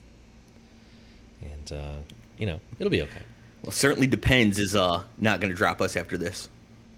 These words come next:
Speaker 1: <laughs> Certainly not. Um, 'cause I'm, Jason's filling those bad boys up. So, uh, Dave, how was your week?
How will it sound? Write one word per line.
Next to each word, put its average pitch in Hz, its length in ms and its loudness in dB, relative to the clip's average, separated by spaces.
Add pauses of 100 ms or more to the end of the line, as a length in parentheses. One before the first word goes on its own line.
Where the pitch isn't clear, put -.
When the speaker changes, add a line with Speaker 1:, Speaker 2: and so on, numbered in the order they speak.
(200)
Speaker 1:
<laughs> 175 680 -4
Certainly 127 420 2
not. 90 180 0 (840)
Um, 78 260 -6
'cause 92 140 -6
I'm, 98 180 0 (240)
Jason's 101 400 0
filling 92 240 2
those 87 160 0
bad 85 220 -2
boys 78 200 -6
up. 78 180 -4 (580)
So, 185 300 6
uh, 151 180 6
Dave, 180 480 8 (260)
how 185 160 4
was 143 160 2
your 151 420 4
week? 113 480 -2